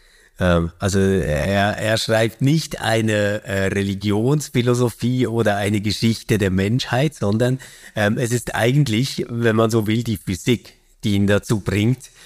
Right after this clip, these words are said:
ähm, diesen Gott so zu denken. Und es ist ein Zutrauen, äh,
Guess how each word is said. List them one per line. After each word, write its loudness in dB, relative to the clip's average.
ähm, 0
diesen 0
Gott 0
so 0
zu -10
denken. -2
Und 0
es -4
ist -4
ein 0
Zutrauen, 0
äh, -2